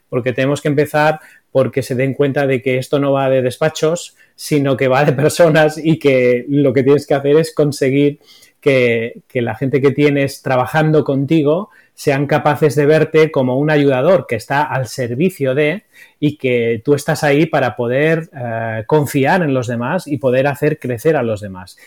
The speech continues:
Si tú lo que estás ahí es para, para demostrar a los demás que tú has llegado y los demás no, pues eso, por muchos cambios que se hagan y muchas reuniones y muchos workshops,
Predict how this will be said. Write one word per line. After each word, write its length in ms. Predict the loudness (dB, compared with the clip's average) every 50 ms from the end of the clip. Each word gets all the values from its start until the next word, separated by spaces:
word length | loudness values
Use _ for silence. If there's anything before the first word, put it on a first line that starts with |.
| -20 _
Si 180 | _ -8 -8 -4
tú 160 | 0 2 2
lo 100 | 2 2
que 100 | 2 0
estás 220 | -2 -4 -4 -2 0
ahí 280 | 0 0 0 2 0
es 160 | 0 -2 -2
para, 480 | -4 -4 -4 -2 -2 -2 -4 -6 -8 -14 _ _ _ _ _ _ _ _ _ _ _ _ -20 -18 _
para 520 | -10 -6 -6 -4 -4 -4 -6 -6 -6 -4
demostrar 520 | -2 -2 0 -2 -2 -4 -2 0 2 4 4
a 40 |
los 180 | 4 2 2 0
demás 260 | 0 0 0 -2 -2
que 140 | -4 -4 0
tú 100 | 0 2
has 100 | 2 2
llegado 300 | 2 2 2 2 2 2
y 40 | 0
los 140 | 0 -2 -2
demás 300 | -4 -4 -4 -4 -4 -2
no, 300 | -2 -2 -4 -6 -10 _ -20 -20 -20 -20 _ _
pues 160 | -4 -2 0 0
eso, 220 | 0 -2 -2 -2
por 100 | 0 0
muchos 380 | 0 0 -2 -2 -2 -4 -4 -4
cambios 340 | -2 -2 0 0 0 -2
que 140 | -2 -4 -4
se 160 | -2 -2 0
hagan 320 | 0 0 -2 -4 -6 -6 -4
y 20 |
muchas 320 | -4 -4 -4 -4 -4 -6 -4
reuniones 540 | -4 -4 -4 -2 -4 -4 -4 -4 -4 -4
y 40 | -4
muchos 320 | -4 -6 -6 -6 -6 -4 -4
workshops, 460 | -2 -4 -4 -4 -4 -6 -6 -6